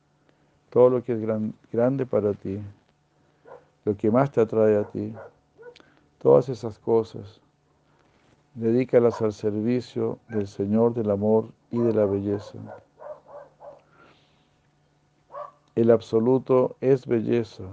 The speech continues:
es amor y armonía. Es un autócrata y todo debe ser sacrificado para su placer. Aprende esto.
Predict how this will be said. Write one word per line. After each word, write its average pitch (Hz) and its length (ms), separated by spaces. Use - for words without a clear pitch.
es 120 280
amor 120 480
y 110 100
armonía. 110 580
Es 117 200
un 123 120
autócrata 120 800
y 107 160
todo 127 520
debe 113 340
ser 120 240
sacrificado 113 960
para 104 240
su 127 240
placer. 104 460
Aprende 107 680
esto. - 260